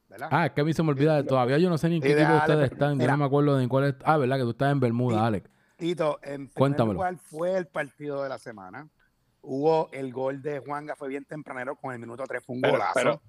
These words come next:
Speaker 3: pe-, pero espérate, espérate, José, antes, antes de comenzar, hay
Speaker 1: Pero
Speaker 3: que
Speaker 1: eso, a eso
Speaker 3: hablar
Speaker 1: voy, no,
Speaker 3: de
Speaker 1: no, a eso voy, a eso voy, a eso voy, dame break, dame break, dame break. Yo quiero set it up.
Speaker 2: ¿Cómo
Speaker 1: El
Speaker 2: es?
Speaker 1: segundo
Speaker 2: Espérate,
Speaker 1: gol fue
Speaker 2: cuéntame.
Speaker 1: otro golazo, un contraataque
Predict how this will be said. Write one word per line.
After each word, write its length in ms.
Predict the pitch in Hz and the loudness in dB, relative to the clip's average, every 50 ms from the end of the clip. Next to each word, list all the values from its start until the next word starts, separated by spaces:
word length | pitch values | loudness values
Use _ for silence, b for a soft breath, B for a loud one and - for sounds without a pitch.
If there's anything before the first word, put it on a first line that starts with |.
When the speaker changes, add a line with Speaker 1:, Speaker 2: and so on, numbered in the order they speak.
| - _ _ | -20 _ _
Speaker 3:
pe-, 160 | - 113 117 - _ | -2 -2 -2 -2 _
pero 160 | - 120 120 | 0 0 2
espérate, 320 | 117 110 123 135 165 175 160 | 2 2 2 2 2 0 0
espérate, 380 | 117 104 120 147 160 127 123 104 | -2 -2 -4 -6 -6 -8 -8 -8
José, 280 | 117 135 160 - 160 | -8 -8 -8 -8 -10
antes, 340 | 123 104 110 - - 135 - - | -10 -10 -10 -6 -6 -6 -6 -6
antes 280 | 110 110 104 - 127 127 | -12 -14 -10 -6 -6 -6
de 80 | 131 | -6
comenzar, 480 | - 135 139 135 120 - - 135 156 160 | -6 -6 -8 -8 -10 -8 -6 -6 -6 -6
hay 100 | 113 107 | -4 -2
Speaker 1:
Pero 120 | 135 151 | -2 0
Speaker 3:
que 40 | 165 | 0
Speaker 1:
eso, 100 | 190 175 | 2 2
a 100 | 170 175 | 2 2
eso 120 | 160 185 | 2 2
Speaker 3:
hablar 60 | 190 190 | 4 4
Speaker 1:
voy, 140 | 196 185 | 4 4
no, 40 | 180 | 4
Speaker 3:
de 60 | 190 | 4
Speaker 1:
no, 100 | 190 190 | 4 4
a 60 | 175 165 | 4 2
eso 160 | - 180 170 | 2 2 2
voy, 200 | 180 175 147 127 - | 4 2 2 0 -4
a 60 | 127 | -10
eso 160 | 127 143 143 | -8 -6 -4
voy, 140 | 131 123 123 | -4 -4 -4
a 40 | 135 | -6
eso 140 | 135 160 131 | -6 -6 -8
voy, 120 | 117 120 | -6 -4
dame 180 | 135 143 139 123 | -6 -6 -8 -10
break, 180 | 107 95 98 | -16 -16 -12
dame 180 | 120 135 139 127 | -10 -10 -10 -10
break, 180 | - - 113 123 | -14 -18 -14 -12
dame 120 | 131 127 | -12 -12
break. 160 | _ - - - b b b b - | _ -20 -20 -20 b b b b -10
Yo 80 | 156 | -6
quiero 220 | 147 180 185 180 151 | -2 2 2 2 0
set 280 | - - - 156 151 | -2 -6 -6 -6 -4
it 100 | 151 147 | -4 -6
up. 120 | 120 104 - _ _ _ _ _ b b b b b b b _ _ _ _ - | -8 -10 -16 _ _ _ _ _ b b b b b b b _ _ _ _ -4
Speaker 2:
¿Cómo 260 | 117 117 123 120 107 | -2 0 0 0 0
Speaker 1:
El 60 | 101 | -2
Speaker 2:
es? 60 | 117 | -2
Speaker 1:
segundo 200 | 143 139 - - | -2 0 0 0
Speaker 2:
Espérate, 160 | - 170 165 165 | 2 2 2 2
Speaker 1:
gol 160 | 170 180 175 | 2 0 -2
fue 180 | - - - - | -2 -2 -2 0
Speaker 2:
cuéntame. 360 | 160 165 139 104 95 - 151 | 0 0 -2 -2 -2 -4 -4
Speaker 1:
otro 220 | 151 156 151 170 160 | -4 -4 -4 -4 -2
golazo, 560 | 160 151 139 135 139 139 - 180 175 170 156 | -2 -2 -2 -4 -6 -6 -4 -4 -2 -2 -2
un 160 | 143 143 135 | -4 -8 -12
contraataque 600 | - - 151 151 - 156 147 - 127 139 - 160 | -12 -14 -14 -12 -12 -12 -12 -10 -12 -12 -10 -12